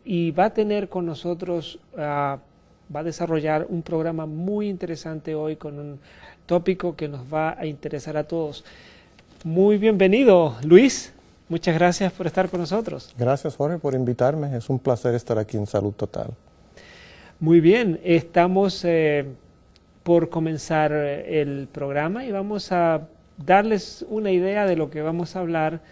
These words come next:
Speaker 1: El, eh, tópico principal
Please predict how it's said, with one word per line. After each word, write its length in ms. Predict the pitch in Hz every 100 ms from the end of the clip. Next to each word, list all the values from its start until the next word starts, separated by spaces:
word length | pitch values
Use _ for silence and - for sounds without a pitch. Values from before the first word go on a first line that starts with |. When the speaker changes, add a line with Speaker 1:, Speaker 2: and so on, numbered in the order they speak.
| - - - -
Speaker 1:
El, 380 | 156 147 147 143
eh, 360 | 147 143 123 - -
tópico 460 | 208 220 - 180
principal 840 | - 180 175 - 175 165 175 190